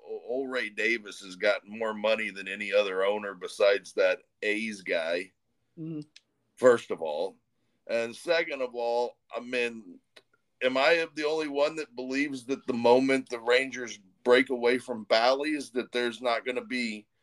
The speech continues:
Speaker 1: other places that they can make money off of their, their t-, their T V, brother?
Speaker 2: No, I agree. That,
Speaker 1: Yeah.
Speaker 2: I think that's the part. And I think for me too, though, is like, um,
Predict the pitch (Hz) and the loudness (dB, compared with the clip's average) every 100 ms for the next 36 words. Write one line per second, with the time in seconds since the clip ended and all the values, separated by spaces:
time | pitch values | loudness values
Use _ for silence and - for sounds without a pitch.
0 | _ _ _ - 117 127 123 - 117 131 | _ _ _ 2 2 4 0 -2 -2 -2
1 | 135 143 135 117 110 120 123 110 123 123 | -4 -8 -8 -6 2 0 0 -2 2 2
2 | 117 117 127 127 120 123 127 - 117 110 | 4 4 4 4 4 4 -2 -2 0 0
3 | 101 - 107 - - - - - - 107 | -2 -4 -4 -4 -16 -16 -20 -12 -6 -6
4 | - 143 139 123 135 151 139 147 165 185 | -2 0 2 4 4 4 6 6 4 -2
5 | 180 - _ _ _ - 269 233 185 294 | -6 -16 _ _ _ 2 6 6 6 4
6 | 208 180 277 277 214 - - 302 247 254 | 2 -4 -2 2 4 2 -2 -6 2 2
7 | 269 311 - 233 214 _ _ _ - 208 | 2 -6 2 4 4 _ _ _ -4 -2
8 | 220 262 233 196 202 208 - 220 240 185 | -2 -4 -2 -2 -2 -4 -4 -2 4 6
9 | 156 156 139 151 139 139 - _ _ _ | 6 4 4 4 4 -2 -20 _ _ _
10 | _ 160 151 143 127 120 | _ 2 2 2 -2 -8